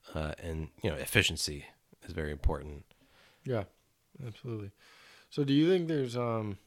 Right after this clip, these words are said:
Speaker 2: based off of what you've seen with time attack cars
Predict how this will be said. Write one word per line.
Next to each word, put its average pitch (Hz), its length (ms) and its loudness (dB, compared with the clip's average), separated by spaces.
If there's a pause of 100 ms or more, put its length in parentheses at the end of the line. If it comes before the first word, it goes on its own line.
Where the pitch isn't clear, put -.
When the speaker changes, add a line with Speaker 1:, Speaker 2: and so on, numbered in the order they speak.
(1040)
Speaker 2:
based 123 240 8
off 101 160 10
of 95 140 0
what 95 280 0
you've 113 200 6
seen 92 280 0
with 92 120 -6
time 98 240 0
attack 101 300 -8
cars - 420 -6